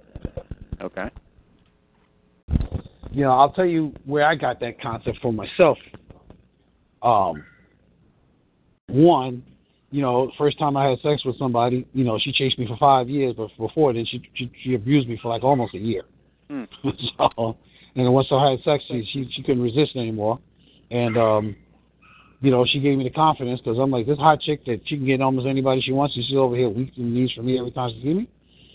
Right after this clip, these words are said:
Speaker 2: All right, I must be doing something right."
Speaker 1: <laughs> Yeah.
Speaker 2: You know, um,
Speaker 1: Yeah.
Speaker 2: and it's interesting because, um, before I met my, oh, I think I, I think I was dating my, my high school sweetheart at the time, and, um, I saw this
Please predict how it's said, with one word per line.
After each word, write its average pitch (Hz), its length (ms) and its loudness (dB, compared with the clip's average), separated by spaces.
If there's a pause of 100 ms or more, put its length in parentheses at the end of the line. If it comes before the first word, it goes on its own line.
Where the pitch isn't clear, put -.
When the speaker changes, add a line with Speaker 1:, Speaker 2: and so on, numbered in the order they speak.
(200)
Speaker 2:
All 262 200 8
right, 262 140 2 (300)
I 151 140 -8
must 247 240 -4
be 220 80 0
doing 214 260 0
something 311 260 4
right." 226 240 -4 (160)
Speaker 1:
<laughs> - 160 -16
Yeah. - 300 0 (1500)
Speaker 2:
You 143 100 2
know, 143 240 4 (220)
um, 101 440 2 (540)
Speaker 1:
Yeah. 139 100 -4 (100)
Speaker 2:
and 147 160 6
it's 135 80 -4
interesting 160 360 -2
because, 127 380 0
um, 120 360 -2 (140)
before 202 300 4
I - 20 0
met 180 180 -4
my, 143 180 -4 (240)
oh, 143 320 0
I 185 40 -4
think 254 180 -2
I, 208 100 6 (220)
I 208 120 -6
think 240 120 -10
I 214 40 -2
was 175 160 0
dating 143 260 -2
my, 123 220 -6
my 120 120 -4
high 123 140 0
school 110 220 -8
sweetheart 104 300 -4
at 85 80 -8
the 85 60 -12
time, 80 260 -14 (960)
and, 131 260 0
um, 110 380 2 (680)
I 143 80 2 (100)
saw 208 160 6
this 185 120 2